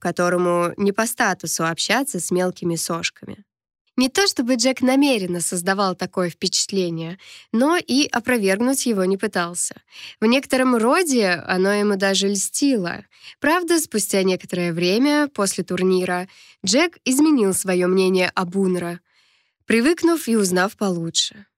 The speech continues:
Юноша оказался восхитительно наивным и патологически доверчивым.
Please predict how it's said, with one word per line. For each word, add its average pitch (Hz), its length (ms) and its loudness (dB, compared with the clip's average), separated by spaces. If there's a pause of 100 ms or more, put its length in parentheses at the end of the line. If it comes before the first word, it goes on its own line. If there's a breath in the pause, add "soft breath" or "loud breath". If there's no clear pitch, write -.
(400)
Юноша 262 580 2
оказался 202 540 0
восхитительно 220 760 0
наивным 254 640 2
и 180 260 -4
патологически 190 840 -2
доверчивым. 175 680 -4